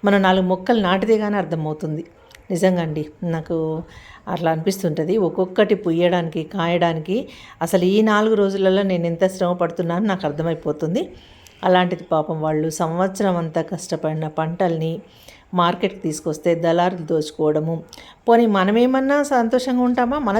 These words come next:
చేతికి వచ్చేసరికి మనకు రేట్లు ఎక్కువ, ఆ, రైతులకు నష్టం. ఇలా మధ్యవా-, మధ్య వాళ్ళే, మధ్యవర్తులు అంటారు చూడండి, దళారులు అంటారు చూడండి, వాళ్ళే దోచుకుంటున్నట్టు. కానీ ఏదేమైనా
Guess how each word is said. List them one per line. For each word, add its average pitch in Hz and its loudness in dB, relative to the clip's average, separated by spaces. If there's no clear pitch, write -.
చేతికి 262 2
వచ్చేసరికి 233 0
మనకు 160 -2
రేట్లు 190 2
ఎక్కువ, 330 -2
ఆ, 160 0
రైతులకు 247 2
నష్టం. 240 0
ఇలా 269 4
మధ్యవా-, 247 4
మధ్య 208 4
వాళ్ళే, 269 4
మధ్యవర్తులు 208 0
అంటారు 185 0
చూడండి, 180 2
దళారులు 180 2
అంటారు 175 -4
చూడండి, 185 -4
వాళ్ళే 208 2
దోచుకుంటున్నట్టు. 170 -2
కానీ 165 -2
ఏదేమైనా 175 0